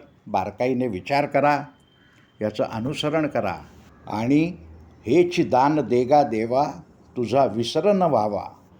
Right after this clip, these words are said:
हे ध्यानात ठेवा. पूर्णविराम. श्रीराम. ओम नमः शिवाय. दर गुरुवारी याबाबतचा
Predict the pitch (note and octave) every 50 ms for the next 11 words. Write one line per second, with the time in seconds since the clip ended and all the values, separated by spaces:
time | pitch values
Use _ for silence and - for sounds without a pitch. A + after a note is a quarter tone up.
0 | - - - A#2 D#3+ F3 - - - - G2 B2 C#3+ C#3+ - - - - - -
1 | - - - - - - - _ _ _ _ _ _ _ _ _ _ _ _ -
2 | C3 E3 F3 D#3+ D#3 D3 D3 C#3 C3 G2 D#2 - - - - _ _ _ _ _
3 | _ _ - - - - - - B2 C#3 D#3 D#3 D3 C#3 A#2+ G2+ D#2+ D2+ D2+ -
4 | - _ _ _ - - - G2+ G#2 B2+ C#3 D3 D3 - - - _ _ _ -
5 | F#2+ F#2+ G#2+ G#2+ A#2 C3 D3 D3 - - _ _ _ _ - - - - G2+ A#2
6 | C#3 C3+ B2+ A#2+ F#2 D#2+ E2 - - - - - _ _ - - _ _ - -
7 | _ - - - - - - - B2 C3+ C3+ A#2+ A2 A#2+ A2+ A2+ B2 C3+ C#3 D3
8 | D#3+ E3+ E3 - - - - _ _ _ - - F#2 A2 A2+ B2+ G2+ G#2+ A2 A2
9 | A#2 C#3+ C#3+ - - - - F2+ D2+ - -